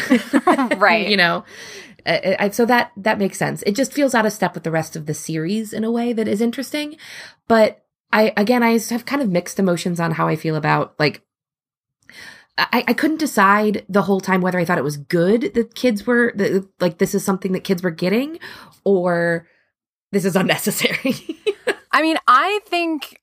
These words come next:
Speaker 2: I think it was unnecessary. I think the plot itself was maybe not unnecessary, but, like, <sighs> the thing that I kept coming back to as I was reading it is, like, so we're seeing this from Mallory's perspective. And so Mallory is maybe being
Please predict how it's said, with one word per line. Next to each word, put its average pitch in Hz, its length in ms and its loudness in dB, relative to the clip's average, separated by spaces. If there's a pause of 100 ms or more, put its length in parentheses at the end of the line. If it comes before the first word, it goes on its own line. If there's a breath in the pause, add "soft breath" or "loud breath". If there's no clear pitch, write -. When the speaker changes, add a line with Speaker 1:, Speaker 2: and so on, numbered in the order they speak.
Speaker 2:
I 254 220 4
think 285 220 -8
it 262 120 -6
was 185 800 -2 (540)
unnecessary. - 800 -6
I 214 80 0
think 330 340 -4
the 214 140 -4
plot 233 580 2 (140)
itself 214 600 -2
was 320 140 -10
maybe 302 280 -4
not 285 180 -2
unnecessary, 277 540 -6
but, 233 120 -2
like, 214 280 0 (1300 loud breath)
<sighs> - 80 -20 (500 loud breath)
the 247 100 2
thing 330 200 4
that 381 120 6
I 311 80 6
kept 220 220 0
coming 202 200 -4
back 165 180 4
to - 120 -8
as 170 140 -6
I 165 60 -4
was 160 140 -8
reading 165 220 -8
it 170 140 -6
is, 180 120 -8
like, 180 240 0 (440)
so - 180 -4
we're 233 120 0
seeing 262 260 -2
this 294 160 -2
from 277 140 -4
Mallory's 180 400 0
perspective. - 760 -8 (500 soft breath)
And 220 120 0
so 240 120 0
Mallory 254 540 2
is 233 120 -6
maybe 208 260 -4
being 190 360 -8